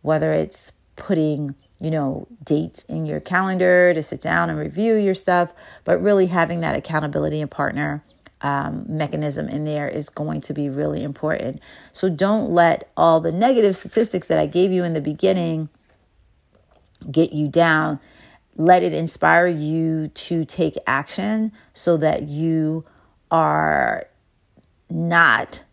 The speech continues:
one of those people living paycheck to paycheck. And if you already are a person who's living paycheck to paycheck, let it inspire you to get out of that cycle.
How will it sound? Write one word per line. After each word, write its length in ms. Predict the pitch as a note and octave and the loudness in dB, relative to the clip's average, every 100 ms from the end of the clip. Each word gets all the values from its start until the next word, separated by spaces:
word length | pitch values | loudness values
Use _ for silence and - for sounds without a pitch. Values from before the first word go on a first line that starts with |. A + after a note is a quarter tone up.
| _ _ _ | _ _ _
one 240 | D#3 E3 | -4 0
of 80 | E3+ | 2
those 180 | E3 D3 | 2 0
people 300 | - D3 D3 | -4 -2 0
living 340 | D3 C#3+ D3+ | 0 -2 -4
paycheck 440 | C#3 C#3+ C3 - - | -4 -6 -6 -8 -8
to 80 | B2+ | -6
paycheck. 500 | D#3+ C#3+ - C#3+ - | -2 -2 -4 -6 -6
And 100 | D3 | -8
if 120 | D#3 | -6
you 140 | D#3+ D3+ | -6 -6
already 340 | D3 D3+ D3 - | -4 -4 -4 -4
are 420 | - E3 A3+ B3 - | 2 4 4 2 -4
a 60 | - | -6
person 340 | D3+ D3 D3 | -6 -6 -8
who's 160 | C#3+ C3+ | -10 -10
living 200 | - C3 | -10 -8
paycheck 500 | D3 - C3+ C#3 - - - _ | -10 -10 -10 -10 -12 -20 -20 _
to 100 | - | -12
paycheck, 720 | - C#3 A#2+ - C3 C3 B2+ _ _ _ _ _ - - | -6 -6 -6 -6 -6 -6 -8 _ _ _ _ _ -20 -12
let 360 | D#3+ C#3+ E3 E3+ | -4 2 2 2
it 120 | D#3 | 0
inspire 480 | D3+ D3 - C#3 C#3+ | -2 -4 -2 -2 -2
you 220 | D3+ D#3 | -2 -4
to 160 | D#3 C#3 | -6 -8
get 480 | C#3 - D3+ C3+ - _ - | -8 -4 -4 -4 -12 _ -4
out 300 | C#3 C#3 - _ | -2 -4 -6 _
of 260 | - - - | -10 -10 -10
that 240 | - - - | -12 -12 -10
cycle. 560 | - - - - - | -10 -12 -14 -16 -18